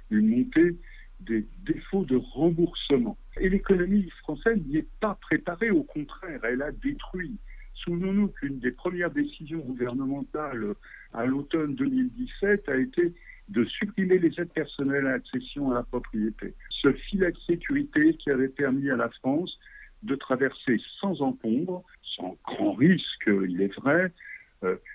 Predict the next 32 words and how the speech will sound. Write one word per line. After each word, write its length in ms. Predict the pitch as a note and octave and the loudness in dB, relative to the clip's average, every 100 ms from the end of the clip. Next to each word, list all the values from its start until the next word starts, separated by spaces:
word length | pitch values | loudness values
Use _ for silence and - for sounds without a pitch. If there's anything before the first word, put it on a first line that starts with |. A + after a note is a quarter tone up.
| - | -2
la 160 | G#2+ A2+ | 0 0
crise 340 | - F3 D#3+ | -2 -2 0
des 100 | A2+ | 0
subprimes 720 | A2 - - - A3 G#3+ B2 A2+ | -2 -4 -10 -4 0 0 2 2
en 80 | |
deux 160 | A2+ A#2 | 2 0
mille, 240 | C3+ C#3 | 0 -2
deux 120 | A2+ G#2+ | 0 0
mille, 300 | B2 C3 - | 0 -2 -6
euh, 120 | G#2 G2 | -6 -4
deux 100 | A#2 | -2
mille 260 | A#2 C3 C3+ | 0 2 0
huit, 140 | D3+ | -4
deux 100 | A#2 | -2
mille 220 | A#2 C#3+ G3 | 0 2 2
neuf, 200 | G3+ - A2+ | 2 0 0
alors 320 | A2 C3 B2+ | 2 2 0
que 240 | - A2 - - - - - | -2 -2 -2 -10 -18 -18 -6
les 260 | G2+ G#2 G#2+ | 0 2 4
marchés, 560 | G2+ G#2+ - - D#3 D3+ | 2 -2 -4 -2 4 4
le, 260 | G#2+ G#2 - - _ - | 4 -2 -8 -20 _ -8
les, 220 | G2+ G2+ - | -4 -4 -4
les 180 | G2 G#2 - | -6 -8 -2
sec-, 180 | D#3 - | 0 0
le 180 | - - | -4 -4
secteur 480 | - C#3+ - D3+ C3 | -2 -6 -2 0 0
de 80 | G#2+ | 0
l'immobilier 800 | G#2 G2 G2 G2 A#2 C3 G3+ G3+ - - - | -2 -2 -4 -6 -8 0 0 0 -6 -18 -2
s'effondrait 520 | - - - - A#2 A#2 | 0 2 2 2 2 2
autour 380 | A2+ - G2+ | 2 0 -4
de 120 | - D#3 | 0 0
nous, 240 | F#3 | 0